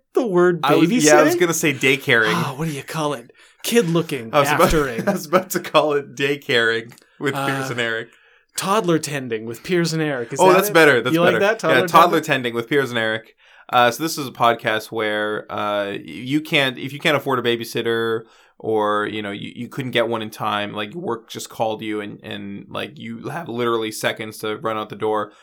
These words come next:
Speaker 2: just put on this episode, not this episode, put on an episode of Toddler Tenders with Piers and Eric,
Speaker 1: Mm-hmm.
Speaker 2: and, uh, your kids will be fine, and we'll just watch 'em for you.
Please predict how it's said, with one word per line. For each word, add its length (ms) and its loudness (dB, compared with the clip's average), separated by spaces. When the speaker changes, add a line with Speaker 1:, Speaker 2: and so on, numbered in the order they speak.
Speaker 2:
just 180 -12
put 140 2
on 140 2
this 220 -6
episode, 540 -6
not 180 -4
this 120 -14
episode, 440 -8
put 120 -2
on 140 -4
an 100 -8
episode 300 -4
of 220 -2
Toddler 260 0
Tenders 340 -10
with 140 -20
Piers 220 -8
and 80 -8
Eric, 320 -6
Speaker 1:
Mm-hmm. 240 -4
Speaker 2:
and, 320 -4
uh, 60 2
your 200 -2
kids 180 -6
will 80 -10
be 60 -6
fine, 400 -8
and 160 -10
we'll 100 -4
just 180 -12
watch 220 0
'em 80 -10
for 220 -10
you. 120 -16